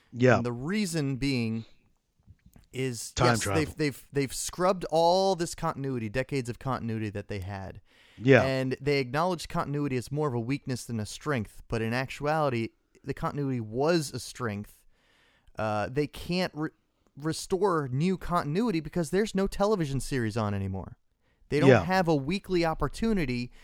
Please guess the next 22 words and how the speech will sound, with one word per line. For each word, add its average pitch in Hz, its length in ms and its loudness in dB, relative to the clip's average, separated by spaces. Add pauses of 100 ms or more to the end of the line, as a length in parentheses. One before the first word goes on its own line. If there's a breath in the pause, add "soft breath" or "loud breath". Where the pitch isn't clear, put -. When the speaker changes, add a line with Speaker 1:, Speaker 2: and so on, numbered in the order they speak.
(120)
Speaker 2:
to 170 120 -4
develop 156 560 2
these 139 220 -4
characters 139 840 -2 (340)
and 143 240 -2
build 165 300 4
their 151 100 4
relationships 143 1000 -2
and 131 400 -6
build 175 320 4
the 135 80 0
universe 139 520 0
that 139 140 -2
it 127 100 -6
takes - 280 -6
place - 360 -2
in. 107 200 -4 (720)
Now 131 140 -6
you've 160 180 0
gotta 147 220 2
basically 139 520 -2
wait 160 360 0